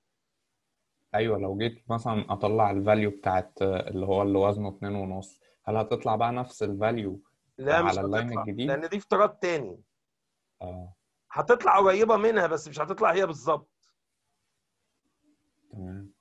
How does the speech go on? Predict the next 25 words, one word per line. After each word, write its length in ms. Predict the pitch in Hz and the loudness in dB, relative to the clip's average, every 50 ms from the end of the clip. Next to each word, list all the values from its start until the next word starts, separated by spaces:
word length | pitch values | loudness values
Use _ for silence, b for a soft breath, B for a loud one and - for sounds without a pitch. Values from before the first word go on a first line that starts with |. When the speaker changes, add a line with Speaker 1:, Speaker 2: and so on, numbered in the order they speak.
| _ _ _ _ _ _ _ _ _ _ _ _ - - | _ _ _ _ _ _ _ _ _ _ _ _ -8 -8
Speaker 2:
اصل 200 | 139 - - 170 | -8 -8 -4 -4
انت 220 | 185 202 202 - | -4 -2 0 2
مثلا 460 | 202 190 196 208 196 226 220 202 185 180 | 2 2 2 0 2 2 2 2 2 2
لما 380 | 175 175 190 185 202 - 143 | 0 0 0 2 2 0 0
اجي، 100 | 143 151 | -2 -6
يمكن 320 | 151 139 123 - 151 147 135 | -8 -10 -10 -10 -12 -10 -4
زي 220 | 151 180 185 190 | -2 -2 0 0
المثال 600 | 185 180 170 160 156 151 147 143 139 135 - 180 | -2 -4 -6 -6 -6 -6 -6 -6 -8 -6 -4 -4
اللي 100 | 180 185 | -2 -2
انا 100 | 185 185 | -2 -2
قلته 200 | 180 180 147 170 | -4 -4 -6 -8
في 80 | 147 147 | -12 -10
المحاضره، 580 | 147 139 120 - 143 160 156 147 143 131 - _ _ _ _ _ _ - | -10 -10 -8 -2 -4 -2 0 0 0 0 -2 _ _ _ _ _ _ -2
هو 160 | 147 165 170 170 | -2 2 2 0
الطول 300 | 165 - - 220 233 208 | 0 0 -4 -4 -2 2
بيعتمد 500 | 196 202 180 170 165 214 208 220 214 196 | 2 4 4 4 2 0 0 0 2 2
على 140 | 180 180 | 2 0
الوزن 380 | 175 170 185 202 208 190 170 196 | 0 2 2 2 2 2 0 0
ولا 220 | 190 180 170 165 | 2 2 2 2
الوزن 280 | 156 160 180 190 170 185 | 2 2 2 0 0 0
يعتمد 380 | 175 156 151 - 185 185 160 151 | -4 -4 -2 -2 -2 -2 0 -2
على 120 | 143 151 | -2 -2
الطول 240 | - - 170 170 156 | -2 -2 -2 -2 -2
بتاع 220 | 143 143 165 151 | -2 -2 -2 -2
الانسان؟ 600 | 151 151 147 143 135 - 165 156 151 143 127 113 | -2 -2 -8 -10 -8 -2 0 0 0 0 -2 -6